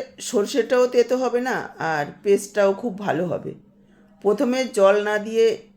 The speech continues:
একবার একটু ঘুরিয়ে নেব, তারপর জল দিয়ে পেস্টটা করব, তাহলে পেস্টটা খুব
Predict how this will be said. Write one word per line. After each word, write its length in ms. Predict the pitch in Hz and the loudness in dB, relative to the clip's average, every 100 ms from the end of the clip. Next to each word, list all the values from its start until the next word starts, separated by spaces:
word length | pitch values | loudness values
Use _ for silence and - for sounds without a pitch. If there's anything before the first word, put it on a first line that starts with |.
| _ _ | _ _
একবার 460 | - 175 180 190 190 294 - | 0 2 0 0 0 -2 -8
একটু 220 | 180 - 185 | -8 -6 -8
ঘুরিয়ে 380 | 180 196 208 208 | -6 -4 -2 -2
নেব, 200 | 202 220 - - _ _ _ _ _ _ _ _ - | -4 -6 -6 -10 _ _ _ _ _ _ _ _ 0
তারপর 440 | 175 208 233 240 214 | 2 2 0 0 0
জল 200 | 208 202 196 | -2 -2 -2
দিয়ে 140 | 214 214 | 0 0
পেস্টটা 400 | 196 160 - 180 160 | -2 -6 -6 -6 -4
করব, 220 | 147 117 - - _ _ | -4 -6 -8 -18 _ _
তাহলে 320 | 190 185 208 226 208 | -2 0 0 -2 0
পেস্টটা 440 | 190 196 - 208 | 0 0 -6 -8
খুব 240 | 208 247 | -8 -10